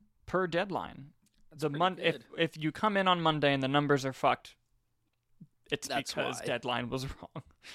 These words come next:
Speaker 1: Uh, but yeah, also, Aquaman came in sixth. And, you know, that, that poor bastard just <laughs> can't, just can't. However, it's gonna pass, I think it did pass Black Adam.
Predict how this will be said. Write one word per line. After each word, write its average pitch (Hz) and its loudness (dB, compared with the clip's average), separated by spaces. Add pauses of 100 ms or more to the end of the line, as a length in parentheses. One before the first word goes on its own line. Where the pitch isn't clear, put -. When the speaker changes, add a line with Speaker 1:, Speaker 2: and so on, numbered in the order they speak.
(420)
Speaker 1:
Uh, 147 6
but 147 2
yeah, 143 2
also, 156 4
Aquaman 160 4
came 135 -4
in 120 -6
sixth. - -6 (720)
And, 135 -4
you 127 -6
know, 120 -4
that, 143 -2
that - -4
poor 165 0
bastard 123 -2
just 139 -4
<laughs> - -6
can't, - -4 (960)
just 143 -8
can't. 165 -6
However, 160 8 (140)
it's 165 -2
gonna 175 -4
pass, 165 -6 (240)
I 156 0
think 170 -4
it 147 -4
did 151 -2
pass 143 -2
Black 143 -2
Adam. 123 -4